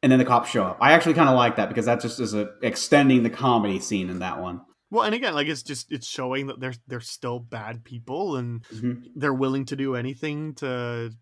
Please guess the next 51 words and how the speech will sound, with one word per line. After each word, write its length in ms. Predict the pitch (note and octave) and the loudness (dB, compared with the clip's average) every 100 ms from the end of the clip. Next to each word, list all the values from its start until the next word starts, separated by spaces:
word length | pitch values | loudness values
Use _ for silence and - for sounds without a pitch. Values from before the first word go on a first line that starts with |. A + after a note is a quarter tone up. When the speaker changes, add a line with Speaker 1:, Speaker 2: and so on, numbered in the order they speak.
| _ - | _ -14
Speaker 2:
you 120 | A#2+ | -12
know, 80 | A2+ | -12
tank 320 | A2+ B2 B2 | -12 -10 -10
the 80 | B2 | -10
production 600 | A#2+ B2+ A#2 - C#3+ C#3 | -12 -10 -10 -10 -10 -10
still, 560 | - - - D3+ D#3+ F3 | -10 -10 -4 -2 -2 -4
even 500 | D3+ D3 F3 F3 F3 C#3 | -6 -6 -6 -6 -8 -10
at 140 | C3+ | -8
the 180 | D3 B2+ | -4 -4
end 260 | C3 E3+ C#3 | -4 -8 -10
when 280 | B2 A#2+ | -8 -6
Speaker 1:
Yeah. 80 | B2 | -6
Speaker 2:
it's 100 | - | -6
a 80 | C3 | -8
hit, 260 | A#2 D#3 F3+ | -8 -8 -8
you 120 | C3+ B2 | -12 -12
know? 200 | C3 D#3 _ _ | -12 -14 _ _
Speaker 1:
I 140 | D3+ E3+ | 4 6
mean, 160 | G3 | 8
they 120 | A#3 G#3+ - | 8 6 4
do 180 | A3 | 6
Speaker 2:
Um, 40 | A3 | 8
Speaker 1:
that, 200 | F#3 D#3 | 6 6
and 180 | D3 - | 4 2
they 120 | D3 | 2
do 200 | D#3 G#3 | 4 4
want 220 | F3+ D#3 B2 | 6 4 2
to 60 | |
try 160 | C#3 B2+ | 0 2
to 60 | A#2 | 2
tank 220 | A#2+ A2+ | 0 -2
the 60 | |
production 380 | G#2 A2 A2 A2+ | -2 0 0 0
and 100 | G#2 | -2
stop 260 | - G#2 A2+ | 0 -2 -2
it 80 | A2 | -4
from 340 | G2+ G2 - - | -2 -4 -6 -4
continuing 640 | A#2 A#2+ A2 A2 G#2+ G#2+ | -4 0 2 4 2 2
in 180 | G#2 G2+ | 0 -2
the, 280 | G2+ G2 F#2 | 0 0 -2
uh, 240 | F#2 F#2+ - | -4 -8 -6
original, 440 | G2+ G#2 B2 A#2 | -4 -2 0 0
but 220 | G#2+ G#2+ | -2 -2
in 100 | G#2+ | 0
that 180 | A#2+ C3 | 2 4
one, 140 | C3+ A#2 | 4 2
they 80 | G#2+ | 2
basically 320 | G#2+ G#2+ G#2 | 0 -2 -4
decide, 340 | F#2+ A2 G2+ A#2 | -4 -4 -2 -2
"We're 60 | |
gonna 300 | F#3+ C#3+ A2+ | 0 0 -2